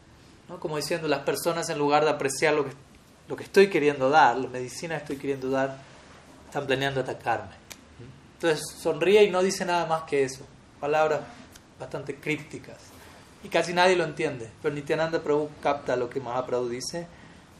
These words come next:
y su corazón empieza a sentirse profundamente apesadumbrado. Porque como vamos a ver, el sannyas de Mahaprabhu,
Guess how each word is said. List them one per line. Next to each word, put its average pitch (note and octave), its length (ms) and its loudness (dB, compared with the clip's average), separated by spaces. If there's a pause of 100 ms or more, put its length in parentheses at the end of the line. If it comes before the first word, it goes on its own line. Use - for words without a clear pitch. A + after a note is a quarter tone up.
(120)
y E3 60 -10
su C#3+ 180 -10
corazón D3 440 -2
empieza D3 300 -6
a C3+ 40 -8
sentirse C3+ 540 -6
profundamente B2 800 -10
apesadumbrado. A2 840 -8 (840)
Porque D#3 220 -8
como E3 180 0
vamos E3+ 300 4
a F3+ 60 8
ver, F#3+ 160 8
el C3+ 140 0
sannyas D3+ 380 0
de D3+ 60 -4
Mahaprabhu, C#3 800 0